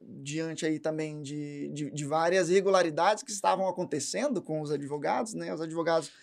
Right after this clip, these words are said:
sem saber o que poderiam fazer ou não, foram fazendo. E a O A B sentiu a necessidade de, de, de regulamentar isso, e isso veio por meio do provimento, né, o provimento duzentos e cinco de dois mil e vinte e um, da O A B,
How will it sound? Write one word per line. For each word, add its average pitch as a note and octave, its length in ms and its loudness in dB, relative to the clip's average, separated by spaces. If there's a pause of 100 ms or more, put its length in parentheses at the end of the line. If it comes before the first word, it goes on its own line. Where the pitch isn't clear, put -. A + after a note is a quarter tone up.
(160)
sem F3 220 -4
saber E3 380 4
o F3 60 0
que - 80 -8
poderiam D#3 520 -2
fazer D3+ 320 -4
ou D3+ 80 -4
não, D#3+ 260 -4 (680)
foram G3 300 4
fazendo. C4+ 600 4 (760)
E C#3+ 500 -2
a E3 100 4
O D#3+ 100 6
A E3+ 80 6
B E3+ 140 6
sentiu F3 340 0
a C4 40 8
necessidade F#3+ 640 0
de, E3 300 0
de, D3 460 -6
de C#3 560 -6
regulamentar D#3 580 0
isso, F3+ 280 -6 (440)
e E3+ 140 0
isso F3+ 180 0
veio F3+ 180 6
por F3 140 4
meio E3 200 2
do D3 80 -6
provimento, D3 680 -4
né, D3+ 120 -6
o E3+ 60 -4
provimento D3+ 400 -6
duzentos C#3+ 300 -8
e C#3 60 -10
cinco F3 300 -8
de D#3 60 -8
dois C#3+ 160 -2
mil C#3 120 -6
e C3+ 40 -8
vinte C#3 220 -8
e D#3 60 -6
um, G#3 180 -4 (260)
da D3 140 -6
O D#3+ 80 -4
A D3+ 60 -2
B, D#3+ 220 2